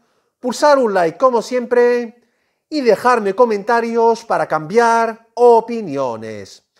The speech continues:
Muchas gracias, Forza Barça, y nos vemos muy pronto en mi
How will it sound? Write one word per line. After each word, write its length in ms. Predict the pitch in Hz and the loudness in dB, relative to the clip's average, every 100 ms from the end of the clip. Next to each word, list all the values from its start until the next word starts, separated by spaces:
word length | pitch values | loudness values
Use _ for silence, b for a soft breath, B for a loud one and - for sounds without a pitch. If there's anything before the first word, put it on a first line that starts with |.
| _ _ _ - | _ _ _ -4
Muchas 320 | 339 294 202 | 0 2 2
gracias, 720 | 254 247 262 262 254 254 247 | 0 0 2 4 4 2 -4
Forza 440 | - 302 277 233 | 2 2 4 0
Barça, 360 | 214 262 240 262 | 2 0 0 -2
y 60 | 240 | -2
nos 180 | 196 | -4
vemos 480 | 170 240 196 151 139 | 0 0 0 -4 -6
muy 120 | 226 | -8
pronto 840 | 247 262 247 262 254 247 247 247 _ _ _ _ _ _ | -2 0 2 4 4 4 0 -8 _ _ _ _ _ _
en 760 | - 269 247 208 185 175 165 175 | 2 4 4 2 -4 -8 -12 -8
mi 760 | 220 214 196 185 175 170 160 | -6 -6 -6 -6 -8 -8 -8